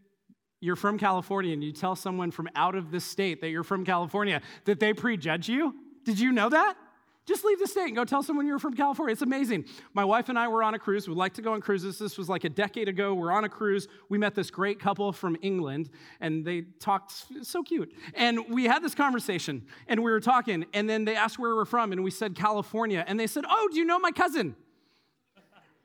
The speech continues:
"No." "No, no, I don't." "Oh, do you know Tom Cruise?" <laughs> "No, no, I don't." But hear me,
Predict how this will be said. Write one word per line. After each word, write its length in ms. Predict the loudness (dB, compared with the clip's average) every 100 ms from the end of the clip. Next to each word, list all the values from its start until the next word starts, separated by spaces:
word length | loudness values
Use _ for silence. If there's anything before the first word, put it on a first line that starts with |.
| _ _ -8
"No." 540 | 0 4 6 4 2 -8 -20 _ _ _ -20 -20 -20 -20 -20 -20 -20 _ _ _ _
"No, 360 | 0 2 2 0
no, 220 | -2 0
I 60 | 0
don't." 340 | 0 -2 -6 -12 -20 _ _ _ _ _ 0
"Oh, 200 | 2 2
do 100 | 2
you 60 |
know 120 | 2
Tom 240 | 2 0 0
Cruise?" 460 | 0 0 -2 -8 -20 _ _ _ _ _ _ -20 -14 -2
<laughs> 0 |
"No, 760 | 0 2 2 2 2 2 0 -4 -18 -20 _ -10
no, 200 | -4 0
I 120 | 0
don't." 360 | 2 0 0 -6 -20 -20 _ _ _ _ _ _ _ _ _ _ _ -6
But 120 | -4
hear 140 | -2
me, 280 | -2 -4 -6